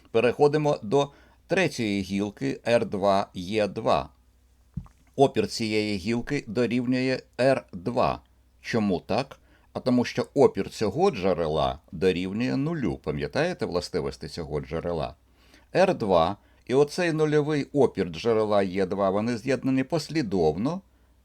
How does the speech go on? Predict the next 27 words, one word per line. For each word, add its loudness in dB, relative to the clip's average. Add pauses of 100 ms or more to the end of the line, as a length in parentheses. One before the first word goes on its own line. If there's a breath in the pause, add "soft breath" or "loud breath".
(140)
і -4
складають -2
опір -2
цієї -6
гілки. -6 (160)
Одиниця -2
на 0
Р -2
два — -4
це -6
провідність -6
цієї -12
гілки. -16 (840 loud breath)
Ну 0
і 0
гілка 2
з -6
резистором 0 (100)
Р 0
три, -2 (300 loud breath)
яка 0
має 2
провідність -6
одиниця -2
поділена -4
на -4 (100)
Р -2